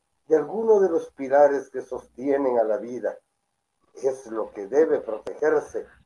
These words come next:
para que no se rompan los amarres que unen y mantienen vivo el corazón que bombea el núcleo donde flamean los descoloridos pendones familiares.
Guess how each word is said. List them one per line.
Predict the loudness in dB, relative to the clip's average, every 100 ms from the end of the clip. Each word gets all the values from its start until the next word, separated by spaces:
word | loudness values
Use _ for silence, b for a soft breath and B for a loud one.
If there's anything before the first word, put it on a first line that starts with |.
| _ -8
para | -8 -8
que | -8
no | -8
se | -2 -2
rompan | 0 -2 -2 -4 -4 -4 -4
los | -6 -6 -10 _ _ _ _ -10
amarres | -2 0 0 -2 -8 _ _ _ _ _
que | -8
unen | -4 -2 -2 -2 -4
y | -6
mantienen | -8 -10 -12 -8 -4 -4 -4 -6
vivo | -8 -6 -6
el | -8
corazón | -6 -6 -4 -6 -6 -6 -8
que | -8
bombea | -4 -6 -4 0 2 2 0 -10 _ _
el | -10 -8 -2
núcleo | -2 -2 -8 -10 -12 -14 _ _ _ _
donde | -12 -6 -6
flamean | -6 -4 -2 -2 0 2 0 -6 _ _ _ _ _ _ _
los | -6 -6 -6 -12 -10
descoloridos | -10 -10 _ -8 -6 -6 -6 -8 -6 -8 -10 _
pendones | -8 -8 -8 -4 -4 -6 -10 -10
familiares. | -10 -10 -12 -10 -10 -12 _ _ _